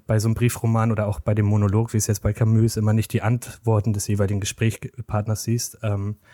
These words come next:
und es dir dann immer aus der Antwort auf die Antwort erschließen musst, aber, ähm, es, es ist, es hat seine Daseinsberechtigung, es, es war, äh, eine,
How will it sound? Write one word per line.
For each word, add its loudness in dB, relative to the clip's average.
und -2
es -4
dir 0
dann 2
immer 2
aus 0
der -4
Antwort 2
auf 0
die -2
Antwort 0
erschließen 0
musst, -2
aber, -2
ähm, -2
es, 0
es -2
ist, 2
es 0
hat 0
seine 2
Daseinsberechtigung, -2
es, -6
es -10
war, -2
äh, -2
eine, 0